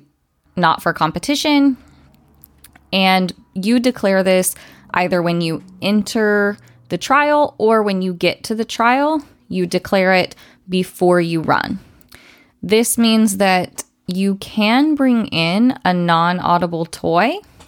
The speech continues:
and plan to reward your dog on the course. The only tiny little thing here is that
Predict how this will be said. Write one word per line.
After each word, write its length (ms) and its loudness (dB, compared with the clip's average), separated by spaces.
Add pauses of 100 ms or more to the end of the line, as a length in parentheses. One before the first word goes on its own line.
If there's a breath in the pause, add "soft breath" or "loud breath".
(240 soft breath)
and 480 0 (400 loud breath)
plan 460 2
to 160 -4
reward 480 2
your 100 0
dog 400 -2 (180)
on 460 -2 (160)
the 120 -2
course. 520 -4 (1500 soft breath)
The 460 2
only 960 0 (440)
tiny 400 2
little 240 0
thing 560 0 (600 soft breath)
here 560 0
is 360 -2
that 640 0